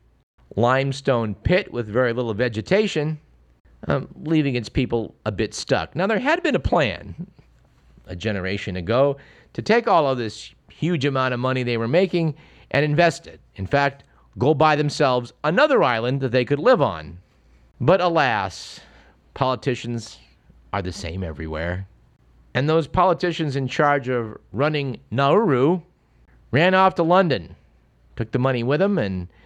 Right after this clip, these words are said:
instead of buying a new island, apparently got involved in some sort of pyramid scheme. So now it appears that the money's gone,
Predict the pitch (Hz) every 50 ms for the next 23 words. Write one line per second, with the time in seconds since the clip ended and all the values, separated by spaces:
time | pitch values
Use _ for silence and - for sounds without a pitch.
0 | _ _ _ _ _ _ - - - 147 151 143 127 107 160 165 170 165 165 160
1 | 175 175 175 196 214 196 156 151 170 190 175 156 - _ _ _ _ _ _ -
2 | - 202 233 226 196 190 190 175 156 135 165 165 175 170 143 123 117 - 170 165
3 | 170 - - 160 147 139 135 135 - - 202 226 226 202 165 139 117 104 - -
4 | - 131 117 104 90 80 76 76 78 - _ _ _ _ _ _ _ _ _ _
5 | _ _ _ _ _ _ _ _ _ _ _ - - 123 127 147 185 190 175 156
6 | 143 135 113 - 147 147 143 139 123 120 117 110 - - - 117 160 214 214 165
7 | 143 123 107 123 123 123 127 131 135 139 139 135 135